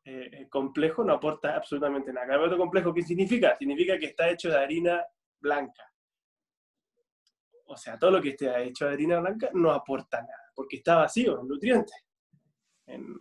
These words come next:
en, en, en, en, en po-, en nutrientes está vacío. Entonces hay que empezar a estudiar la diferencia de los alimentos. Por otro lado, por ejemplo, tomarse un, un jugo exprimido,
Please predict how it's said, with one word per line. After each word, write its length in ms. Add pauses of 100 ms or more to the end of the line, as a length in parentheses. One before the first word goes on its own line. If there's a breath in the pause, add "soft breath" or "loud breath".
en, 260
en, 280
en, 220
en, 280
en 80
po-, 540
en 200
nutrientes 400
está 180
vacío. 260
Entonces 420
hay 100
que 80
empezar 500 (360)
a 60
estudiar 380
la 120
diferencia 720
de 140
los 160
alimentos. 420 (320 soft breath)
Por 160
otro 160
lado, 240
por 120
ejemplo, 440 (880)
tomarse 340
un, 240
un 300
jugo 360
exprimido, 720